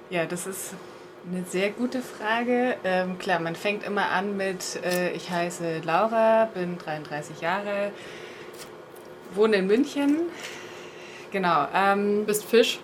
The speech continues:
Speaker 1: ich bin Fisch als Sternzeichen, also der letzte Fisch, muss man dazu sagen. Ähm, ja, wie könnte man mich beschreiben? Ich glaube, andere würden mich beschreiben als, ähm, nett,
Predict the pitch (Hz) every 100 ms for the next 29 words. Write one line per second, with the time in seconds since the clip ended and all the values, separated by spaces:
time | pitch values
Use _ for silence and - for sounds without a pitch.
0 | - - - - 220 254 277 240 240 -
1 | 208 247 247 233 247 254 254 - 208 202
2 | 185 202 214 - 254 277 - 254 - 247
3 | 247 247 247 240 233 277 - - - -
4 | - - - - - - 180 202 208 208
5 | 214 214 220 - - - - - - -
6 | 202 190 165 214 254 269 269 262 247 -
7 | 240 175 160 160 - 233 247 269 277 285
8 | 277 - - - - - - - - -
9 | 214 320 302 247 220 277 254 233 277 -
10 | 220 - 175 202 220 - 180 190 190 196
11 | - - - 185 180 180 175 175 170 170
12 | 170 175 - - - - - - - -
13 | 185 214 -